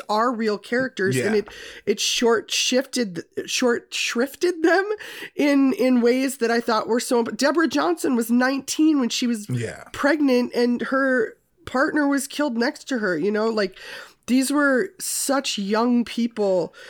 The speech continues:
Speaker 1: making such moves, and that, that part of it was really hard for me to, to get over. I was just
Speaker 2: Yeah.
Speaker 1: cognizant of it the whole
Speaker 2: For,
Speaker 1: time.
Speaker 2: for,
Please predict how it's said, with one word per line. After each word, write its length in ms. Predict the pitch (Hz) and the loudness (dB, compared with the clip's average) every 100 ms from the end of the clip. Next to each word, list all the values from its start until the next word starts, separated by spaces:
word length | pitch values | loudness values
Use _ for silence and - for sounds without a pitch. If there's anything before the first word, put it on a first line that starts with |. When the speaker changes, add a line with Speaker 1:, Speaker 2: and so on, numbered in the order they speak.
| - | -12
Speaker 1:
making 380 | - 202 214 233 | 0 0 2 -2
such 340 | 185 208 190 - | 0 -2 -2 0
moves, 360 | 214 208 180 | 0 0 0
and 180 | 190 190 | -2 0
that, 400 | 202 226 - - | 0 0 -2 -4
that 220 | 233 247 | -2 -2
part 240 | - 240 240 | 0 0 2
of 80 | |
it 80 | 190 | -2
was 160 | 208 185 | -4 -6
really 400 | 190 202 226 220 | -6 -2 -2 -2
hard 340 | - 196 190 | -2 -2 -2
for 140 | - 190 | -2 0
me 360 | 180 170 165 - - - _ _ _ - | 2 0 -2 -6 -20 -20 _ _ _ -6
to, 300 | 247 196 180 _ | -2 -2 -2 _
to 160 | - 220 | -6 -4
get 260 | 175 196 - | -2 -2 0
over. 600 | 175 165 156 - 170 175 | -4 -4 -8 -10 -10 -10
I 80 | - | -2
was 140 | 220 220 | -2 0
just 180 | 240 | -2
Speaker 2:
Yeah. 80 | 147 | 0
Speaker 1:
cognizant 560 | 208 214 208 185 185 175 | 2 2 0 0 0 -2
of 140 | 160 | -4
it 80 | 156 | -4
the 80 | 165 | -4
whole 160 | 180 175 | -2 -2
Speaker 2:
For, 60 | |
Speaker 1:
time. 300 | 151 165 | -2 0
Speaker 2:
for, 40 | 175 | 0